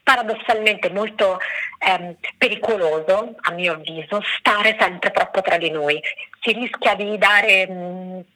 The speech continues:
troppo valore a alcune cose che magari invece sono più semplici, invece frequentare la gente, mm, gente,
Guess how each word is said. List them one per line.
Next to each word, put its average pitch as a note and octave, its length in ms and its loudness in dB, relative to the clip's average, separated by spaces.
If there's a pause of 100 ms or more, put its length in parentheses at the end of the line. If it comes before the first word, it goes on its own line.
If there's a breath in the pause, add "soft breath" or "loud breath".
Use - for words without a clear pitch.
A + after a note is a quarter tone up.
(140)
troppo - 260 -2
valore G#3+ 340 2
a F3 60 6
alcune G3 340 -4
cose G3 240 0
che F#3 140 -4
magari F3 260 2
invece F3+ 340 -4
sono E3+ 380 -6
più - 160 -2 (100)
semplici, A3+ 600 0 (400 loud breath)
invece G3 340 0
frequentare F#3+ 480 2
la E3+ 160 2
gente, F3+ 560 2
mm, E3+ 460 -10
gente, F#3 360 -2